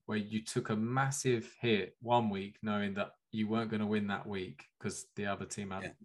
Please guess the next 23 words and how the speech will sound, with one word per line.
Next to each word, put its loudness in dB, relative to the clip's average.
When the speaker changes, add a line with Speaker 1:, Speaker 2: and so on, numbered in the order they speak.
Speaker 1:
this -6
is -6
before -2
we 6
went 2
live. 4
And 6
I 10
won 8
the 8
game 4
week, 0
but 2
you 4
would 4
set 2
your 2
team 2
up 0
for -12
the 0
week 6
later. 2